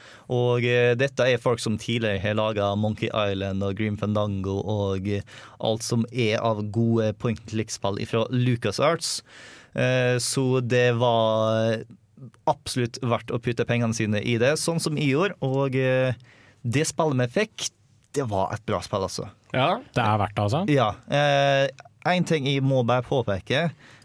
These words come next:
Speaker 1: Dere som har håpt på et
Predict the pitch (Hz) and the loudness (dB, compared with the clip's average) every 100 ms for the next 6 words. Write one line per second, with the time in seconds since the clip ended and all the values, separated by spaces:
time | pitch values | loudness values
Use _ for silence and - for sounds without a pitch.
0 | - 113 120 - 147 - 120 - 123 - | -6 -4 -4 -4 -4 -2 -2 0 -2 -4
1 | - 165 117 - - - - 113 117 120 | -6 -2 -2 -4 -12 -8 0 2 2 -2
2 | 113 - | -6 -12